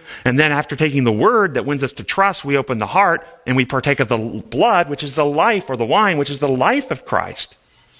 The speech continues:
that we get a new heart and right spirit. It's no longer I that live, but Christ lives in me. He who knew no sin became sin for us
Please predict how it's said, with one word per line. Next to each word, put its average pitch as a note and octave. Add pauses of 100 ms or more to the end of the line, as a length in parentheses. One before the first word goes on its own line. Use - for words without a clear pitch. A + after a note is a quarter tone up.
(320)
that G#2
we C3+
get C3+
a B2+
new B2+
heart B2+
and A2
right G#2
spirit. -
It's -
no C3+
longer A#2+
I B2
that A2
live, B2
but -
Christ B2+
lives G#2+
in C3
me. F#2 (2250)
He C3+
who C3
knew B2+
no B2+
sin A#2+
became A2
sin B2+
for C#3
us -